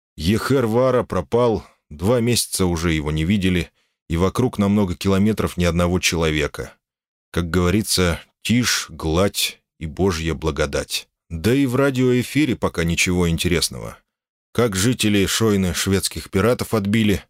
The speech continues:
а колгуевские островитяне при помощи группы спецназовцев Северного флота из Индиги высадились на пустую американскую А П Л, с которой непонятно, куда делся экипаж,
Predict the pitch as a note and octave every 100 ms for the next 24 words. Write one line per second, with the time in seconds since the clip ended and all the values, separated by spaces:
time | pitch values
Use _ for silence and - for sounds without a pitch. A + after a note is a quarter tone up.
0 | _ _ - F2 G2+ F2+ F#2+ C3 - -
1 | G2+ F2 - F#2 E2+ A#2 A#2 G2 - -
2 | F#2+ G#2 G2 - F#2 G2+ G2+ F#2+ - G2
3 | - G#2+ F2+ E2+ - E2+ - - G2 F#2
4 | F2+ E2+ E2 A2+ B2+ - F2+ D#2 F#2 E2+
5 | F#2+ F#2 G2+ F2+ E2+ - _ _ _ G2+
6 | A2 G#2 F#2 F#2 - F#2 G2 - - G#2
7 | F#2 F2+ F2+ G#2 F#2 - F2 F2+ F#2 -
8 | G2 B2 C3+ F#2+ _ _ _ - G#2 -
9 | G#2 G2 F#2+ G2 F#2 A2+ A#2 F#2 - F2+
10 | G2+ G#2 D2+ F#2 G2 - F2+ - E2 A2+
11 | A2 - -